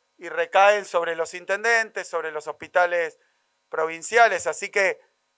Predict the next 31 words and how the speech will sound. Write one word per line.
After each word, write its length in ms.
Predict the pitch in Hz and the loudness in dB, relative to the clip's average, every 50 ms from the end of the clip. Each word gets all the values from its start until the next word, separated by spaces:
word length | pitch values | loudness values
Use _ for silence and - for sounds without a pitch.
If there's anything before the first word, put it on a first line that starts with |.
| _ _ _ | _ _ _
como 200 | - 170 160 165 | -12 -6 -6 -4
decía 320 | 165 160 - 202 208 202 196 | -6 -4 0 2 4 4 4
Nico, 300 | 214 233 220 - 185 160 | 2 0 -2 -2 0 0
nos 220 | 156 160 156 - | 0 -4 -6 -8
subió 400 | - - 160 156 175 202 214 214 | -12 -14 -12 -8 -2 0 2 2
veinte 260 | 220 226 226 226 220 | 2 2 0 -2 -2
por 160 | 208 208 190 180 | 0 0 -2 0
ciento 340 | - 214 214 208 208 202 | -2 -6 -4 0 2 2
la 120 | 190 180 175 | 4 4 4
demanda. 400 | 180 196 226 226 214 196 180 165 | 6 6 6 6 6 4 0 -4
Nosotros 340 | 160 156 190 196 196 190 - | -4 -6 -6 -6 -6 -4 -2
tendremos 440 | 185 180 180 190 196 180 165 151 - | -4 -4 -2 -2 -2 -2 -2 -4 -6
cien 260 | - - 208 208 208 | -6 -2 0 0 2
hospitales 500 | 202 185 - 196 190 - 208 202 196 180 | 0 0 -2 -6 -2 0 0 0 0 -2
provinciales. 840 | - 185 185 190 196 196 185 - 208 208 214 220 220 233 226 226 _ _ _ _ _ _ _ _ _ _ _ _ _ _ _ _ | -4 -4 -4 -4 -6 -8 -10 0 2 4 4 4 4 2 0 -2 _ _ _ _ _ _ _ _ _ _ _ _ _ _ _ _
Para 180 | 175 170 170 | 2 4 4
atender 380 | 165 170 185 180 190 208 214 214 | 4 2 0 -2 0 0 0 2
eso 540 | 233 233 226 - 247 240 247 254 254 - _ | 2 0 2 4 6 8 8 6 6 2 _
necesitaríamos 800 | - 170 156 - 170 151 165 160 - 175 180 190 196 196 185 180 | -16 -16 -14 -14 -14 -14 -6 -2 0 0 2 2 2 2 2 2
veinte 360 | 185 220 240 220 202 - 202 196 | 2 2 0 0 -4 -6 0 4
más 420 | 226 226 190 156 - - - - _ _ _ _ _ _ _ _ _ _ _ _ _ _ _ _ _ _ _ _ _ | 4 4 4 2 -2 -8 -16 -20 _ _ _ _ _ _ _ _ _ _ _ _ _ _ _ _ _ _ _ _ _
por 160 | - 156 156 | -8 -6 -2
culpa 300 | 165 208 208 208 208 190 | 0 -2 2 6 6 6
de 60 | 190 | 6
Milei, 540 | 185 185 190 208 214 196 170 147 123 - _ _ _ _ _ _ _ _ _ _ _ _ _ _ _ _ _ _ _ - | 4 0 2 4 6 6 6 4 0 -8 _ _ _ _ _ _ _ _ _ _ _ _ _ _ _ _ _ _ _ -8
que 140 | - 160 156 | -6 0 2
no 120 | 196 214 | 4 6
vamos 320 | 214 214 214 202 196 - | 8 8 6 6 4 2
a 80 | 190 175 | 0 2
poder 240 | 180 190 202 202 202 | 4 6 4 4 4
construir 800 | - 185 175 180 - 175 180 190 196 202 202 190 180 151 - | 4 2 2 2 -2 -6 -4 -4 -2 -2 -4 -4 -6 -8 -12